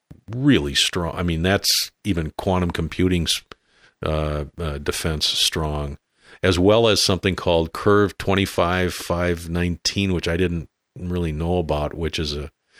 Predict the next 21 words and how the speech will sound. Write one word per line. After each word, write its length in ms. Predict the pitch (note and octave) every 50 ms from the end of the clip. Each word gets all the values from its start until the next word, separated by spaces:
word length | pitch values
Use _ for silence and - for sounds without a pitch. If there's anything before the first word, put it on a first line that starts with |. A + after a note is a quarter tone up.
| - - _
an 100 | - F2+
elliptic 420 | F2 E2+ F#2+ G2+ - - - - -
curve 360 | - - A2 G#2+ G#2 G2+ F2
used 220 | F2 F2+ F#2 F2
for 160 | - - E2 D2+
digital 380 | D2 F2+ F2 E2+ F2 E2 D#2
signatures 680 | - - - F#2 F2 F#2+ F#2 - - - D#2 D#2 D2
and 100 | D2+ D2+
engaging, 640 | D2+ D2+ - - - F2+ F2 F2 E2+ F2 E2+ D#2 -
e-, 200 | - F2+ E2+ - - -
exchanging 800 | - - - - - - - G#2+ A2 A#2+ B2+ A#2 F#2+ E2+ D#2 D2+
encrypted 580 | D#2 D2+ - - - G2 - - E2 D2+ D2
keys. 460 | - - - C#3 C#3+ F#2+ D2 C#2+ - - _ _ _ _ _ _ _ - - - - _ -
And 240 | - F2+ F2 F2 E2+
so 340 | - - F#2 F2 E2 D#2 -
any-, 280 | - - A#2+ A#2 F2+
anyway, 300 | F2 G#2 G#2 G2 F2 D#2+
bottom 380 | D#2 D2+ G2+ G2+ G#2+ G#2+ G2+ F#2+
line 260 | F#2 F2+ G2 G2+ G#2 G#2+
is 260 | G#2+ A2+ A2+ - - _ _ _ _ _ _ _ _ -
they're 520 | - E2+ A2 A2 A2+ A#2 A#2+ B2 A#2 -